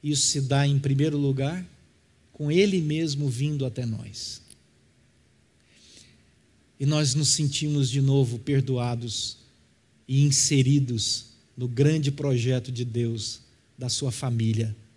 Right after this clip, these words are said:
da família da fé. Não tenha medo da mudança. Continue mudando para ser a imagem e semelhança de Cristo Jesus, com suas palavras, com seus pensamentos,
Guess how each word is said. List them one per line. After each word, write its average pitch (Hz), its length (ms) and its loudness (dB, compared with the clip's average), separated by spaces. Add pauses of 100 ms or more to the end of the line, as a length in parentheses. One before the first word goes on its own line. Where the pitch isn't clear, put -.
(120)
da 131 120 -6
família 113 480 -6
da 110 120 -8
fé. - 360 -16 (3000)
Não 156 160 -2
tenha 156 240 2
medo 147 260 4
da 131 100 0
mudança. 113 520 -2 (960)
Continue 156 640 -2
mudando 147 680 2 (560)
para 135 220 -2
ser 147 300 0
a 135 80 4
imagem 135 600 0
e 131 40 2
semelhança 127 680 -2
de 117 120 -4
Cristo 113 420 -6
Jesus, 101 680 -10 (520)
com 131 120 -6
suas - 280 -2
palavras, 127 800 -2 (280)
com 135 100 -6
seus 139 240 -2
pensamentos, 127 1040 2